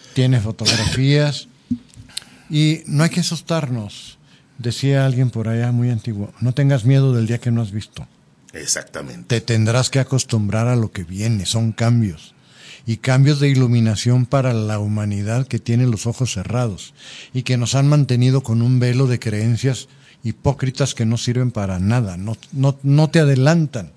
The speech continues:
Speaker 1: espiritualmente en nada.
Speaker 2: Te atrasa.
Speaker 1: Sin embargo, magnéticamente la Tierra y el universo se encargarán de ir despertando la conciencia para aceptar y ver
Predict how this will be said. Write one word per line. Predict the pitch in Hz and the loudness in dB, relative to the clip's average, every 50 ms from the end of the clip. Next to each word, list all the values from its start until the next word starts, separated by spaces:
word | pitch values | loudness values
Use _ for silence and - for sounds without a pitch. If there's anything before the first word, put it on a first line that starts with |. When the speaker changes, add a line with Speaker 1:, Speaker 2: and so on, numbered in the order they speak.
| _ _ _ _ _ _ _ _ _ _ | _ _ _ _ _ _ _ _ _ _
Speaker 1:
espiritualmente | 120 120 - - 117 107 117 110 - 139 139 139 135 135 135 135 135 151 165 - - - _ _ _ _ _ - _ - - | -10 -10 -8 -6 -4 -4 -4 -2 0 2 4 4 4 4 2 0 -2 -6 -8 -10 -14 -20 _ _ _ _ _ -20 _ -14 -8
en | 180 117 107 110 120 | -4 -2 0 0 2
nada. | 131 139 139 113 98 87 78 - _ _ - - - | 2 2 0 0 -4 -8 -12 -16 _ _ -20 -20 -20
Speaker 2:
Te | - | -18
atrasa. | 67 - - - - - - - - - | -18 -16 -16 -12 -12 -12 -12 -12 -16 -12
Speaker 1:
Sin | - - 131 123 117 | -4 -2 0 0 2
embargo, | 117 117 113 123 131 135 135 156 165 170 180 180 - - - - | 0 0 2 2 2 2 4 4 4 4 2 0 -4 -10 -10 -6
magnéticamente | - 117 117 107 104 117 127 127 - 147 151 139 127 123 127 123 151 147 | -4 -2 -2 0 2 2 2 0 0 0 0 2 2 2 2 0 -2 -2
la | 127 110 | -2 -4
Tierra | - - 107 107 113 113 139 | -4 -4 -4 -4 -2 -2 -2
y | 139 131 | 0 0
el | 117 104 | 0 -2
universo | 98 101 95 90 98 104 110 123 | -2 -4 -4 -6 -6 -8 -8 -8
se | 110 117 | -6 -4
encargarán | 120 110 - 110 95 87 92 90 87 90 110 135 143 - - - - - - _ - | -4 -4 -4 -6 -6 -6 -8 -8 -6 -4 -4 -4 -4 -6 -10 -18 -20 -20 -20 _ -8
de | - 98 98 | -4 -4 -2
ir | 101 110 110 | -2 -2 0
despertando | 123 139 123 - - 117 - - - 104 101 110 120 127 | 0 0 0 0 -4 -6 -6 -4 -4 -2 -2 0 0 0
la | 123 117 | -2 0
conciencia | - 117 110 101 - - 107 98 92 92 90 - 120 127 | 0 0 0 0 0 0 -2 0 0 -2 -2 -2 -4 -4
para | - - 107 101 95 92 | -4 -6 -6 -6 -6 -6
aceptar | 85 - - 92 - _ - 98 98 117 135 | -6 -8 -8 -10 -12 _ -12 -8 -6 -4 -4
y | 143 123 | -4 -4
ver | 104 92 101 123 151 165 | -4 -4 -6 -6 -8 -8